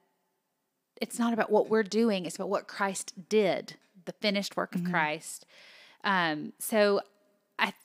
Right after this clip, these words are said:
Speaker 1: I think it's important to understand that all of this obedience,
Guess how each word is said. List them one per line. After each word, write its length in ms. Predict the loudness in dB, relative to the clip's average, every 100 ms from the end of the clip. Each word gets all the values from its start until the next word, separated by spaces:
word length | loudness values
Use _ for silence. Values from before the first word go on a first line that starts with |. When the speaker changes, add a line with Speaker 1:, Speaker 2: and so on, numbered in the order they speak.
| _
Speaker 1:
I 80 | -2
think 160 | 0 0
it's 140 | -2
important 640 | -4 0 4 6 6 2 -2 _ _
to 100 | -4
understand 640 | -2 -2 -4 0 0 2
that 140 | 0 -4 4
all 360 | 10 12 12 8
of 80 |
this 180 | 0 -4
obedience, 840 | -4 -4 -2 0 0 0 -4 -4